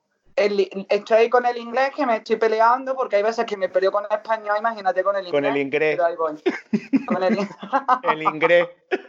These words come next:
Speaker 1: Es que hay que ver, hay que ver, hay que ver. Lo que pasa es que siempre, pues, intenta ofrecerle a la gente un poquito de,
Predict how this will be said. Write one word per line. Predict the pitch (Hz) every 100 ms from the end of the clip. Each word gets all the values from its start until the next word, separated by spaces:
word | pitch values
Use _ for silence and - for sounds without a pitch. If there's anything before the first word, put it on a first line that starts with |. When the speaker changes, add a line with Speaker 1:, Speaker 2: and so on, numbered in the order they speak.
| 370 - 262 262
Speaker 1:
Es | - - -
que | 185 202 220 202
hay | 185
que | 196 196
ver, | 190 190 196 196 190 180
hay | 175
que | 185
ver, | 175 175
hay | 165
que | 170
ver. | 170 170
Lo | 165
que |
pasa | 165 165 180
es | 185
que | 190
siempre, | - 180 180 196
pues, | 202 202
intenta | 190 180 180 180
ofrecerle | - 175 - 185 180
a |
la | 180
gente | 170 175 175 185
un |
poquito | 180 175 175 - 170
de, | 160 151 151 147 147